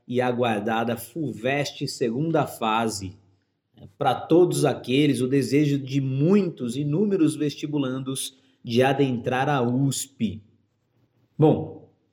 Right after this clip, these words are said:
comentário rápido sobre o formato, sobre a forma do exame da segunda fase. Então, são dois dias de prova.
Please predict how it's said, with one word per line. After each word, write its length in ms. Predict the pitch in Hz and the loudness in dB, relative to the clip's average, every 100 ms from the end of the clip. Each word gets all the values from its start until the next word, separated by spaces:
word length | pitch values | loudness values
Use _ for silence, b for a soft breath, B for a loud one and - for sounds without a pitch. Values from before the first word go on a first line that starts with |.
| _ _ _ | _ _ _
comentário 500 | - 143 139 139 147 | 0 4 4 4 2
rápido 480 | 131 131 170 160 131 | 2 0 -2 -2 -2
sobre 300 | 120 143 131 | 0 -2 0
o 60 | 123 | -4
formato, 880 | - 147 131 117 117 165 - 127 117 | -2 0 2 2 -2 -4 -6 -6 -4
sobre 260 | 131 120 | -4 -4
a 60 | 117 | -4
forma 480 | - 151 208 214 160 | -2 0 2 2 0
do 100 | 139 | -2
exame 420 | 123 120 120 110 | -2 -4 -2 0
da 140 | 113 | -2
segunda 320 | - 123 131 | -4 -6 -4
fase. 420 | 147 117 104 107 123 _ _ _ _ _ _ - | -2 -2 -2 -4 -8 _ _ _ _ _ _ -12
Então, 300 | 117 113 120 | -6 -2 -2
são 260 | - 139 | 0 0
dois 400 | 123 131 214 190 | 4 6 6 4
dias 320 | 131 139 139 107 | 0 2 2 2
de 140 | 120 | -6
prova. 640 | - 104 95 98 107 135 | -2 0 0 0 -2 -6